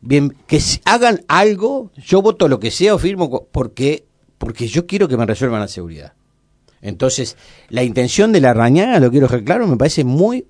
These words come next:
buena. Nosotros no estamos de acuerdo, ¿por qué? Porque nosotros hablamos con militares,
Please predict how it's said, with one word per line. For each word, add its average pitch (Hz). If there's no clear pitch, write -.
buena. 117
Nosotros 175
no 156
estamos 139
de 123
acuerdo, 156
¿por 110
qué? 175
Porque 113
nosotros 165
hablamos 143
con 113
militares, 110